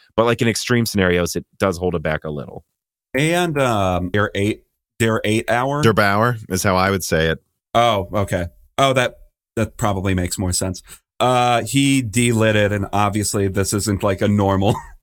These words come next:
Speaker 1: Mm-hmm.
Speaker 2: performance. He's an extreme overclocker. But, uh, he was able to decrease temperatures by, I think, twenty percent, I mean, not twenty percent, twenty degrees, uh, by delitting and doing di-, uh,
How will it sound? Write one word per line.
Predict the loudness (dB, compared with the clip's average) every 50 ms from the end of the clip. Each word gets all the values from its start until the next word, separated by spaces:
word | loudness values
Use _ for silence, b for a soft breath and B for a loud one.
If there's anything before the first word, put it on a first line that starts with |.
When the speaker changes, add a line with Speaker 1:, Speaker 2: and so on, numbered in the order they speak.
| _ _ _ _ _ _ -6 -2
Speaker 1:
Mm-hmm. | 0 2
Speaker 2:
performance. | 2 2 2 0 0 0 -2 -4
He's | -2 -2 0
an | 0 0
extreme | 0 -2 -4 -4 -2 -2 0
overclocker. | 0 0 -2 -4 -6 -6 -6 -6 -6 -4 -4 -6 -6 -6 B B B B B B _ _ _ 2
But, | 2 2 2 2 -2 -4 -4 0
uh, | 2 2 2 2 0
he | 0 0 2 2
was | 2 2 0 0
able | 0 0 0 0 2 0 0 0
to | 0 0 0 2 2 2 2 2 2 0 0 -2 -4 _ _ _ _ _ _ -2
decrease | 0 0 0 -2 -2 -2 -2 -2 -2 -2
temperatures | -2 -2 -2 -2 -2 -4 -4 -2 -2 -2 -2 -2
by, | -2 -4 -2 -2 0 -2
I | -4
think, | -4 -4 -4 -6 -6 -6 -10 _ _ _ -8
twenty | -4 -2 0 0 0 -2
percent, | -2 -4 -4 -4 -2 -4 -6 -6 _ -4
I | -2
mean, | -2 -2
not | -2
twenty | -4 -4 -4 -4 -4
percent, | -4 -4 -6 -6 -6
twenty | -6 -4 -4 -2 -2 -2
degrees, | -2 -2 -2 -2 -2 -2 -2 -4 -6 -8 -10 -10 _ _ _ _ _ _ _ _ _ -2
uh, | 0 0 2 2 0
by | 0 0 0 0 0
delitting | -2 -2 -2 -2 0 0 0 0 0 0 -2 -2
and | -2 -2 -2 -2
doing | -2 0 0 0 0
di-, | -2 -4 -6 -6 -4
uh, | -2 -2 0 0 -2 -2